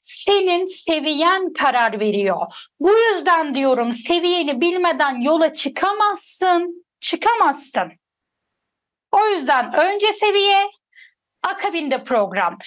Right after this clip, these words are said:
Ki bizim sistemimize kayıt olduğunuzda, tek Uzem'in kayıtlı öğrencisi olduğunuzda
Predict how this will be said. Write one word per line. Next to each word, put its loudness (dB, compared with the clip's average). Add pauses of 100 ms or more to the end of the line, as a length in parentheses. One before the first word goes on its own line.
(220)
Ki 0 (580)
bizim 2
sistemimize -2
kayıt 0
olduğunuzda, 0
tek -2
Uzem'in -2
kayıtlı 0
öğrencisi 0
olduğunuzda 0